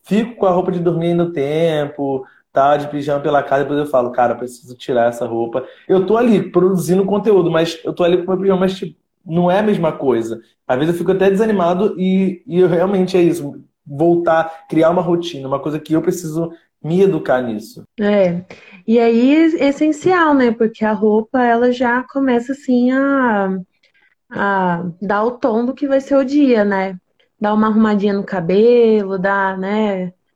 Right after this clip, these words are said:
Speaker 2: É, enfim, eu acho que também planejar algumas coisas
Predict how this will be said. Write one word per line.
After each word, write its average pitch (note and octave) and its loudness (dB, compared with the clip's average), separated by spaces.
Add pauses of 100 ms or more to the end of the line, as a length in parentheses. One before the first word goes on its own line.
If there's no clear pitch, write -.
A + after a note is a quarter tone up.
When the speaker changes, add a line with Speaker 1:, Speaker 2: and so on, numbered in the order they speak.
(320)
Speaker 2:
É, F3+ 0 (500)
enfim, G3 -2 (540)
eu G#3+ 2
acho A3+ -2
que C4 -4
também B3 2
planejar B3+ 2
algumas A3+ 0
coisas G#3 -2